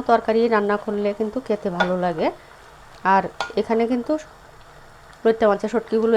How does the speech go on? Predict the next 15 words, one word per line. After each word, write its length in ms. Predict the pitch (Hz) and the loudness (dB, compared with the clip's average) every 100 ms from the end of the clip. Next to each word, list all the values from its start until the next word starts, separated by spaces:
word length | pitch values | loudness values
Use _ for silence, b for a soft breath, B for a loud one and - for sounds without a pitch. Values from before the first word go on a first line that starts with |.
| 202 | 4
একদম 240 | 170 220 226 | 4 0 2
গলে 180 | 214 214 185 | 4 4 4
গিয়েছে, 320 | 196 185 240 370 196 | 0 0 -2 0 -2
এটা 180 | - 202 - - - - - - - - - - | 2 2 2 -6 -20 -20 -20 -20 -20 -20 -2 4
আরও 120 | 208 208 | 6 6
বেশি 180 | 208 196 | 2 4
ভালো 160 | 202 196 190 | 4 4 2
লাগবে, 280 | 180 170 277 - - - - - - - | -2 -2 -4 -4 -16 -20 -20 -20 -20 -8
কারণ 180 | 165 185 - | -6 -6 0
শাকের 280 | 214 202 208 | 2 2 0
সাথে 220 | 196 - 208 | -4 -2 0
একদম 280 | 185 - 262 453 - - - - - - - - - - | -2 0 0 0 -4 -20 -20 -20 -20 -20 -20 -20 -8 -4
মিক্সড 260 | 220 214 - 233 | -2 -2 0 2
হয়ে 140 | 214 190 | 4 4
যাবে, 200 | 190 | 4